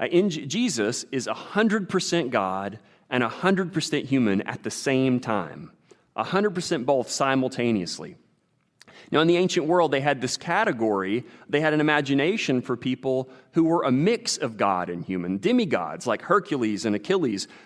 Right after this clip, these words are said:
um, part one, part the other, mixed together. Basically, this was a human being with superpowers. But the church said, "That's not what's going on with Jesus. That's not who he is. That's not what he is. He's a hundred percent God and a hundred percent human at the same time."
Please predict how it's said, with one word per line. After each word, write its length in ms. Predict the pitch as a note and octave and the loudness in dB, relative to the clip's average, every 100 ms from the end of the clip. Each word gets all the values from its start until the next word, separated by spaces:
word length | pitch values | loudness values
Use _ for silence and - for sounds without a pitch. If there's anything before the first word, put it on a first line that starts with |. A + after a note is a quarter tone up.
| _ | _
um, 380 | C#3+ B2 A#2 - | 0 0 0 -4
part 300 | - G3 G#3 | 0 2 2
one, 340 | E3 D#3+ D#3+ D#3 | 4 4 4 2
part 240 | E3 E3 | 2 2
the 100 | D#3+ | 2
other, 160 | D3 C#3 | 2 2
mixed 240 | D#3 - | 2 -2
together. 380 | C3 C#3 A#2 G2+ | -2 0 2 2
Basically, 560 | F3+ C4 F#3 F#3 D#3+ D3+ | 2 0 0 0 0 0
this 200 | D#3 E3 | -4 -4
was 120 | D3 | -4
a 60 | |
human 340 | C#3+ F#3 F3+ D#3 | -2 0 2 4
being 200 | D3+ C#3 | 4 4
with 120 | A#2+ | 2
superpowers. 720 | - F#3 A#2+ G2 F2 D#2+ F2 - - - | -2 -4 -2 -2 -2 -4 -8 -12 -16 -8
But 80 | B2 | -6
the 80 | |
church 300 | C3 A3 A#3+ | 0 0 2
said, 340 | - C3 G#2+ A2 - _ | 0 0 0 -8 -20 _
"That's 240 | - F#3+ - | -2 -2 0
not 140 | G3 | 0
what's 240 | C3+ B2+ - | 0 -2 -2
going 220 | C#3+ B2+ | 2 4
on 140 | A#2+ | 4
with 100 | G2+ | 2
Jesus. 340 | G#2 A2 D#2 - | -2 -4 -4 -4
That's 220 | C#3 - | -2 0
not 240 | D3+ D#3+ | 2 2
who 100 | D#3 | 2
he 140 | D3 C#3 | 2 2
is. 120 | C3 | 0
That's 200 | G#2 - | -2 -2
not 160 | F2 | -2
what 160 | A#2 D#3 | 2 2
he 160 | G#2+ F2 | 2 0
is. 240 | E2+ E2+ - - | -4 -8 -14 -20
He's 220 | - D3+ C#3+ | -4 -2 0
a 60 | |
hundred 540 | - - G3+ A3 G#3+ F3+ | -4 -2 0 0 -2 -2
percent 420 | F3 - E3 B2 | -2 0 0 2
God 480 | B2+ G2 F2 F2+ F#2 - _ | 2 2 0 -4 -8 -16 _
and 140 | B2+ | 0
a 60 | A#2 | 0
hundred 440 | - D#3+ E3+ E3 | 0 0 2 0
percent 340 | - C#3 C3+ - | -4 -4 -4 -2
human 340 | A#2+ G#2+ G2 | 0 2 0
at 120 | E2 | -2
the 80 | G2+ | -6
same 240 | - F2+ E2+ | -8 -6 -6
time." 320 | E2 D#2 | -8 -14